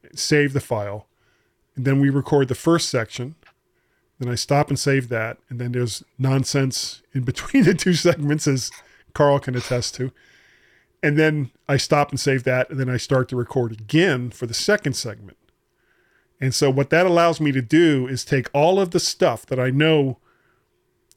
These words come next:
isn't going to be part of the main show and shuffle that off to the side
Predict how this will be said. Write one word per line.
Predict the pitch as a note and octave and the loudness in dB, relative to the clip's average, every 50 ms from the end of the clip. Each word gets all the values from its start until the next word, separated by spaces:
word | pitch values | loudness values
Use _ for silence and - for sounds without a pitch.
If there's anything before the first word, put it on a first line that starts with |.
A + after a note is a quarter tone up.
| _ _ | _ _
isn't | E3+ E3 D#3 F3+ E3+ D#3+ - | 0 2 2 0 -4 -2 0
going | E3 D#3 D3+ | 0 2 2
to | C#3+ | 2
be | C#3 C#3+ C3+ | 2 0 0
part | - - D3 C#3+ | 0 0 2 2
of | C#3+ C3 | 2 0
the | B2+ B2+ | 0 -2
main | B2+ C3 B2+ B2 A2+ | -2 -2 -4 -4 -6
show | - - - F3 E3+ C3+ A2+ F#2+ - - _ _ _ | -6 -2 2 2 2 2 0 -2 -8 -14 _ _ _
and | - C3+ B2+ B2 B2 A#2 | -10 -8 -8 -8 -8 -8
shuffle | - - - E3 D#3+ - D#3 C3+ | -4 0 0 0 2 2 0 2
that | C#3+ C#3+ C3+ C3+ | 2 2 2 2
off | C3 B2+ - | 0 0 -2
to | - - B2 | -6 -12 -12
the | - - | -12 -10
side | - - E3+ E3 D3 B2 A#2 A2 G#2+ - | -4 0 2 2 2 0 -2 -6 -8 -12